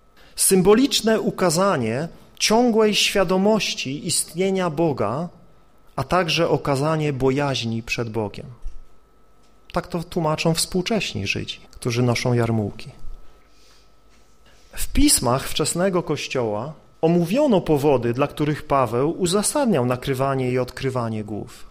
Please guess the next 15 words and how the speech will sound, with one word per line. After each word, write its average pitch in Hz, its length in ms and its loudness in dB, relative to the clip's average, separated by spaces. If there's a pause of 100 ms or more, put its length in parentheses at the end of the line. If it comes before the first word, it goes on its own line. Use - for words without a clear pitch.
(960)
Nigdy 147 680 2
jednak 120 560 -2 (280)
nie 170 160 2
czytamy 208 500 0
tam 180 240 0
nic 226 300 2
o 180 140 -2
żydowskiej 156 640 -4
kulturze. 226 720 -2 (1080)
W - 80 -6
świetle 196 420 2
Pisma 202 440 0
Świętego 127 560 -4
pamiętajmy, 180 840 0 (220)
że 160 360 2